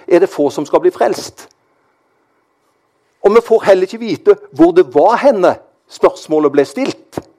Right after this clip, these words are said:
For da hadde vi vært opptatt av geografi, eller vi hadde vært opptatt av hvilken person som spurte, "Er det få som vil bli frelst?"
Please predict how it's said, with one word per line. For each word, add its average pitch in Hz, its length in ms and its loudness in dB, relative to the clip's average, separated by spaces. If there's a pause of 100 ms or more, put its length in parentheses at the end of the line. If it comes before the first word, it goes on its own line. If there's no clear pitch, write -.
(500)
For 254 80 6
da 202 160 4
hadde 208 160 0
vi 240 80 -8
vært 220 240 0
opptatt 202 400 0
av 165 220 0
geografi, 175 680 -2 (400)
eller 202 240 4
vi 202 120 2
hadde 196 180 2
vært 196 180 -2
opptatt 180 400 -2
av 170 160 2
hvilken 160 320 -4
person 233 560 -6 (800)
som - 160 0
spurte, - 540 -2 (880)
"Er 202 120 -4
det 202 80 0
få 156 160 0
som 151 240 -2 (1040)
vil 147 160 -2
bli 156 160 0
frelst?" - 640 -4